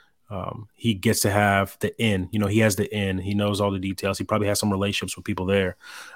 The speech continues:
Um, I think it says a lot. It says a lot. And, uh, whenever you can get one of your alums to actually go and tell somebody else, "Hey, you need to come over here," that's a good thing.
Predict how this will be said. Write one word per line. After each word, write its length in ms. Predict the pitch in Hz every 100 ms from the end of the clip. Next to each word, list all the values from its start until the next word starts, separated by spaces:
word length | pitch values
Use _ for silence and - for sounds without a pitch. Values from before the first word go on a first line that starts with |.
| -
Um, 160 | 90 90
I 60 |
think 140 | 113 113
it 40 |
says 180 | 117 110
a 60 | 110
lot. 260 | 110 - _ _
It 80 | -
says 300 | 110 110 104
a 20 |
lot. 360 | 98 95 92 - 98
And, 420 | 98 95 95 92 - - - - -
uh, 100 | 90
whenever 260 | 92 110 113
you 80 | 113
can 100 | 107
get 180 | 110 98
one 220 | 107 110
of 100 | 104
your 140 | 107
alums 560 | 101 98 98 95 95 -
to 100 | 85
actually 280 | 98 - 95
go 260 | 101 98
and 100 | 95
tell 160 | 101 104
somebody 380 | - 98 95 98
else, 260 | 95 92 -
"Hey, 200 | 101 90
you 180 | 90 104
need 100 | 101
to 80 |
come 220 | 98 101 98
over 120 | 92
here," 360 | 101 101 90 90
that's 180 | 117 -
a 40 |
good 180 | 104 101
thing. 240 | 98 90